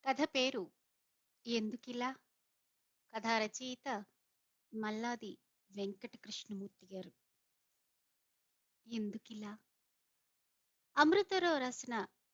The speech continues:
కథకి ఫస్ట్ ప్రైజ్ వచ్చింది. ఒక వారపత్రిక నిర్వహించిన కథల పోటీల్లో ఫస్ట్ ప్రైజ్ వచ్చింది. అమృతరావు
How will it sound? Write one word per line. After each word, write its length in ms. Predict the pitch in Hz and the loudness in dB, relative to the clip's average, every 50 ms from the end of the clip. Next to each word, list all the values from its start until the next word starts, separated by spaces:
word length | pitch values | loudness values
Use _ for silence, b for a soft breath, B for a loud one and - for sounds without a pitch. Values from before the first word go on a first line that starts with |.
| _ _ _ _ _ | _ _ _ _ _
కథకి 440 | - 220 196 202 240 240 - - 262 196 185 - _ | -2 -2 -2 -2 -4 -6 -4 -6 -6 -6 -6 -8 _
ఫస్ట్ 320 | _ - 220 - - - _ | _ -6 -4 -4 -4 -4 _
ప్రైజ్ 300 | - 240 220 214 208 208 | -4 -2 -2 -2 -4 -6
వచ్చింది. 440 | 196 185 - - 220 208 190 180 - _ _ _ _ _ _ _ _ _ _ _ _ - | -8 -6 -6 -6 -4 -4 -6 -6 -8 _ _ _ _ _ _ _ _ _ _ _ _ -6
ఒక 200 | 220 220 - 240 | -6 -2 -2 0
వారపత్రిక 760 | 220 220 220 214 226 240 247 - 269 254 - - 269 - 277 | 2 4 4 4 4 4 0 -2 -6 -8 -8 -10 -8 -4 -2
నిర్వహించిన 560 | 254 240 233 226 226 226 226 220 - 214 202 | -2 0 0 0 -2 -2 -2 -4 -4 -4 -4
కథల 340 | 190 - 202 185 208 220 226 | -4 -4 -6 -4 -4 -6 -6
పోటీల్లో 520 | - - 220 214 - 233 233 240 311 370 339 - _ _ _ _ _ _ _ _ _ _ _ - | -6 -6 -8 -8 -6 -6 -4 -2 0 -2 -2 -4 _ _ _ _ _ _ _ _ _ _ _ -8
ఫస్ట్ 360 | 214 214 - - - - - | -4 -4 -4 -4 -6 -8 -12
ప్రైజ్ 340 | 330 - 294 262 208 190 202 | -6 -4 -2 -2 -2 -2 -4
వచ్చింది. 460 | 190 180 - - - 196 196 196 - - _ _ _ _ _ _ _ _ _ _ _ _ _ _ _ _ _ _ _ _ _ _ _ _ _ _ _ _ _ _ _ _ _ _ _ _ _ _ _ _ _ _ _ _ _ _ _ _ _ _ _ _ _ _ _ _ _ _ _ _ _ _ _ _ _ _ _ _ _ _ _ - | -8 -8 -8 -8 -8 -6 -8 -8 -8 -12 _ _ _ _ _ _ _ _ _ _ _ _ _ _ _ _ _ _ _ _ _ _ _ _ _ _ _ _ _ _ _ _ _ _ _ _ _ _ _ _ _ _ _ _ _ _ _ _ _ _ _ _ _ _ _ _ _ _ _ _ _ _ _ _ _ _ _ _ _ _ _ 0
అమృతరావు 680 | 254 269 285 330 349 349 - - 311 285 269 240 220 220 | 4 4 6 6 6 4 2 0 -2 0 2 2 0 0